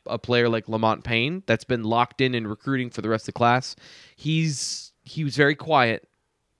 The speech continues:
very, um, behind the scenes about a lot of things, not a public recruiter. And it, I, I think it just came down to he,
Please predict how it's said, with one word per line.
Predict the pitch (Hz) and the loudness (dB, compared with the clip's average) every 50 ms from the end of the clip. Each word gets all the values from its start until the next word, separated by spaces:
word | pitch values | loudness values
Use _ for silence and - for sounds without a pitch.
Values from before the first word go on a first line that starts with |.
| _ _ _ _ _ _ - | _ _ _ _ _ _ -12
very, | 98 107 123 131 131 135 139 139 135 131 131 131 - - | -4 0 2 4 4 4 4 4 2 2 0 -2 -2 -2
um, | 107 113 113 110 110 110 110 107 107 104 101 98 101 _ _ _ _ _ _ _ _ _ - _ - 113 107 | 0 2 4 4 2 2 0 0 -2 -4 -8 -10 -12 _ _ _ _ _ _ _ _ _ -20 _ -14 -6 -4
behind | 113 110 - 123 131 135 135 131 123 | -2 -2 0 0 0 0 0 -2 -4
the | 123 | -6
scenes | 117 - - 143 139 135 127 120 | -6 -4 -4 -4 -4 -4 -6 -4
about | 113 113 110 104 | -2 0 0 2
a | 107 | 2
lot | 101 104 101 98 | 0 0 0 -2
of | 95 | -4
things, | - 107 104 101 98 | -6 -6 -8 -6 -4
not | 107 110 107 104 | -4 -2 0 0
a | 104 98 - - - - _ - | -2 -4 -6 -12 -20 -20 _ -12
public | - - 156 143 127 135 127 117 - 113 | -6 -2 0 0 2 2 0 0 0 -4
recruiter. | 117 110 - - - 208 214 190 143 113 104 98 95 _ _ _ _ - - - - _ _ - | -12 -12 -8 0 4 6 8 8 8 6 2 0 -4 _ _ _ _ -20 -20 -20 -20 _ _ -6
And | - 120 117 117 117 117 117 113 113 101 | -2 0 0 2 2 0 0 -2 -4 -4
it, | 78 113 117 95 - 92 | -2 -4 -4 -2 -2 -2
I, | 110 113 95 - | -2 -2 -2 -2
I | 107 110 | -4 -4
think | 107 - 147 135 127 | -2 -2 -2 -2 -2
it | 104 | -4
just | 123 - - | -4 -4 -2
came | 139 131 123 | -2 -2 0
down | 113 117 120 123 127 117 | 2 2 2 2 0 -2
to | - 120 117 110 | -4 -4 -4 -4
he, | 101 104 117 117 113 | -4 -6 -6 -6 -8